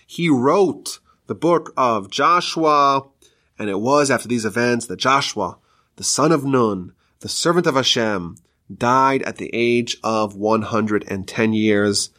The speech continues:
and they buried him in Timnath Serach, in the Mount of Ephraim, which is north of Mount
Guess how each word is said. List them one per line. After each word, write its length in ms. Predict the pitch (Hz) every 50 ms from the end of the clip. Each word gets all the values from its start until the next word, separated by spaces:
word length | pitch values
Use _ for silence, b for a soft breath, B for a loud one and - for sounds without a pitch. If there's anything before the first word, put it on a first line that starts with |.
| b b b b
and 120 | b 92 95
they 80 | 101
buried 360 | 95 107 107 107 104 104 101 101
him 420 | 104 95 92 90 87 87 - - _ _ -
in 160 | 127 117 113
Timnath 480 | - - - 185 185 180 165 127 104 -
Serach, 800 | - - 180 175 180 175 165 156 151 143 135 127 - - - _ _ _ _ _ _ _
in 240 | - 120 117 107 101
the 80 | 107
Mount 500 | 104 107 127 147 170 175 160 - - - - -
of 180 | - 120 113 -
Ephraim, 720 | 95 92 - - 143 151 151 151 147 143 139 135 127 123
which 160 | 113 107 - -
is 160 | 101 92 107
north 400 | 104 113 117 120 120 113 113 - -
of 400 | 107 107 104 104 104 101 - -
Mount 540 | 110 110 110 107 110 113 113 110 113 -